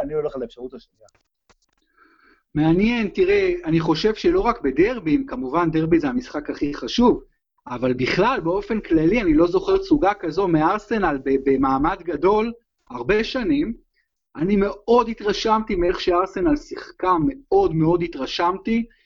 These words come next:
Speaker 2: והיא עשתה את זה מול יריבה מאוד חזקה, עוזי, מול טוטנהאם שהגיע בפורמה, בעונה טובה, בתקופה עוד יותר טובה. נכון שטוטנהאם לא קבוצה מושלמת, אנחנו אומרים את זה, אבל היא העלימה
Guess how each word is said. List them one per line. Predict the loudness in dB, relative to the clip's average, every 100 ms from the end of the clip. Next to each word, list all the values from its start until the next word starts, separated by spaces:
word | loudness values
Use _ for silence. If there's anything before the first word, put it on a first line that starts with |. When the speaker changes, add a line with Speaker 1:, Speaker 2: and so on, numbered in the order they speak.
| _ 0
Speaker 2:
והיא | 0
עשתה | 0 -2 -4
את | 0
זה | 0
מול | 2 0
יריבה | 0 -2 -2
מאוד | -4 -4 -4
חזקה, | -4 -4 -6 -2 0
עוזי, | 0 0 0
מול | 2 2
טוטנהאם | 2 0 0 -2
שהגיע | 0 0 0 0 -2
בפורמה, | -4 0 2 2 0 -2 -2 -8 _ -6
בעונה | 0 2 2 0 -2
טובה, | -8 -2 -2 -4 _ _
בתקופה | -4 -2 -4 -2 -2 -2 0
עוד | 2 2
יותר | 0 -2
טובה. | 0 0 2 0
נכון | 0 -4 -4
שטוטנהאם | -2 -2 -2 0 2
לא | 0
קבוצה | -4 -4 -4
מושלמת, | -4 -2 0 0
אנחנו | -2 -4 -2
אומרים | -2 2 4
את | 2 2
זה, | -2 -2 _ _ _ _ -4
אבל | -4 -2 -2 0
היא | -2 0 2
העלימה | 4 4 4 6 6 4